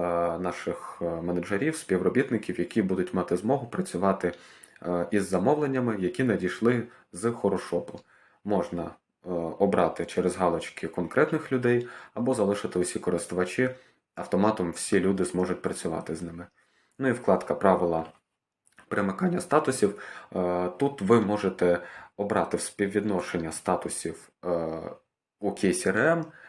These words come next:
е, до Хорошопу, до вашого сайту. Тобто, е, зробити співвідношення, тобто які, е,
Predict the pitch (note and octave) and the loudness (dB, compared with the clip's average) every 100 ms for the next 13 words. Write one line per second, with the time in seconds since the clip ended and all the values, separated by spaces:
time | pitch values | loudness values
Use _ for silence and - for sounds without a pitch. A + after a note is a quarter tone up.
0 | - _ - F2 F2 A2+ C3+ A#2 G#2+ - | -20 _ -6 -2 2 2 4 4 4 2
1 | E2+ D#2+ - - _ _ F2 A2 G2 G2 | -4 -4 -8 -12 _ _ 0 4 6 4
2 | - F#2+ F#2+ - D#2 - D#2+ F2+ - F2 | 0 -4 -2 -2 -2 -6 -4 -4 -2 -4
3 | E2+ - - - - - F2 E2+ E2 D#2+ | -4 -6 -16 -18 -16 -8 -4 -2 -2 -4
4 | D#2+ D#2+ E2+ - F#2 G2+ G#2 G#2+ - F#2 | -6 -8 -10 -6 0 4 6 4 4 4
5 | F2+ F2 E2+ - _ _ _ _ _ _ | 4 2 -2 -14 _ _ _ _ _ _
6 | _ G2 - A2 G2+ G#2+ G2 - F2+ E2+ | _ -16 0 4 4 4 2 0 -2 -2
7 | - - F2 F2 G2 A2 G2 - - - | 0 0 2 0 0 0 -2 -2 -16 -20
8 | _ _ _ F#2+ F#2 F2 F2 E2+ E2+ | _ _ _ -8 -6 -4 -6 -6 -8